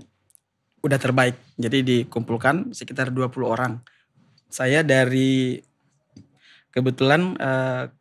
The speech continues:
kampung kelahiran saya di Morowali, Sulawesi Tengah.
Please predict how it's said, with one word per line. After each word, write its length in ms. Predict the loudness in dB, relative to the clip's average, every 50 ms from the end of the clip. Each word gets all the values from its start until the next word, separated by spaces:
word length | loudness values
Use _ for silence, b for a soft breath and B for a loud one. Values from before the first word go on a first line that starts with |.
| _ _
kampung 260 | -2 -2 0 0 0
kelahiran 320 | 0 2 2 2 2 0 0
saya 80 | -2
di 80 | 0 0
Morowali, 560 | 2 2 4 6 6 4 4 2 -2 -4 -8 -12 _ _ _ _ _ _ _ _ _ _
Sulawesi 420 | -16 -8 -2 0 0 2 0 -2 -4
Tengah. 380 | -4 -2 -2 -2 -2 -2 -6